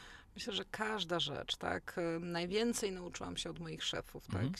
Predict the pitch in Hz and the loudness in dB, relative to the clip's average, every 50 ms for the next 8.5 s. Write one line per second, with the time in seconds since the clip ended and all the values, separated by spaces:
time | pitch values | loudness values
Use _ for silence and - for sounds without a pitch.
0 | - - - 165 160 - 175 - - 175 165 160 165 160 - 139 - - - 165 | -4 -4 0 2 2 2 2 0 -2 -2 -2 -2 -2 -4 -4 -6 -6 -4 -2 -2
1 | 165 - 160 160 - - 175 175 170 170 165 170 175 - - - - - - - | -2 -4 -6 -8 -6 -6 -4 -4 -2 -2 -4 -4 -6 -8 -10 -14 -14 -14 -16 -14
2 | - - 156 175 170 175 175 165 170 - - 196 175 175 185 - - - 185 175 | -6 2 4 6 6 6 6 2 0 0 0 0 0 0 0 2 4 4 4 2
3 | - 175 - 170 165 165 165 165 160 165 - - - 170 175 - - 180 165 170 | -2 -6 -4 -2 -2 -2 -2 -2 -4 -4 -4 -4 -4 -4 -4 -4 -4 -2 -2 0
4 | 175 170 165 165 165 165 156 160 160 156 156 165 - - 175 175 165 - 175 - | 0 0 0 -2 -2 0 0 -2 -2 -2 -4 -4 -4 -4 -4 -4 -4 -4 -6 -4
5 | 185 170 170 170 175 - 196 190 190 190 196 208 208 - - - - - - - | -4 -2 -2 -2 -2 -2 -2 -2 0 0 0 -2 -2 -6 -10 -14 -12 -12 -12 -12
6 | - - - - - - 180 180 175 170 170 170 170 165 170 170 175 - - - | -12 -12 -14 -10 -6 -2 0 0 0 0 0 0 0 0 0 -2 -2 -2 -2 -2
7 | 175 - - - 160 165 156 151 151 160 156 165 - - 165 160 156 151 - 160 | 0 0 2 2 2 2 0 0 0 0 -2 -2 -2 -2 -4 -6 -6 -4 0 0
8 | 160 165 - - - - 175 165 160 160 | 0 2 2 0 2 4 6 6 6 4